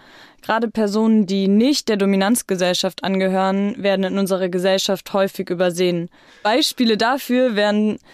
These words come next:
Nichterwerbstätige, die auf finanzielle Hilfen angewiesen sind,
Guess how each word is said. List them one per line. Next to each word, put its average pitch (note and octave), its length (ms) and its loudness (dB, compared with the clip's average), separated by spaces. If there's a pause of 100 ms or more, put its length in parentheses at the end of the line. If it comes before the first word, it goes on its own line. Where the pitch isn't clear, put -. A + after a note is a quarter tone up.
(200)
Nichterwerbstätige, A#3 1400 0
die F#3+ 240 0
auf F3 140 -2
finanzielle F#3 520 0
Hilfen A3+ 380 0
angewiesen G#3 640 0
sind, G3+ 420 0